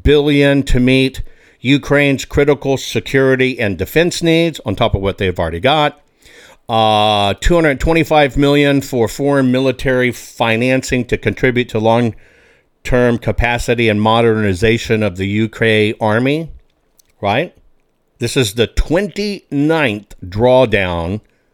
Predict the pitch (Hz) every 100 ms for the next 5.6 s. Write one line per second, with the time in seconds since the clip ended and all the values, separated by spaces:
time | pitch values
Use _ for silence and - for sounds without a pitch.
0 | _ _ _ _ _ - 117 113 117 127
1 | 117 123 117 110 107 - 104 101 101 95
2 | 92 95 _ _ _ _ 104 113 - 131
3 | 131 151 - _ _ _ _ _ _ -
4 | - _ - 123 202 - - - 208 -
5 | - 208 202 202 196 180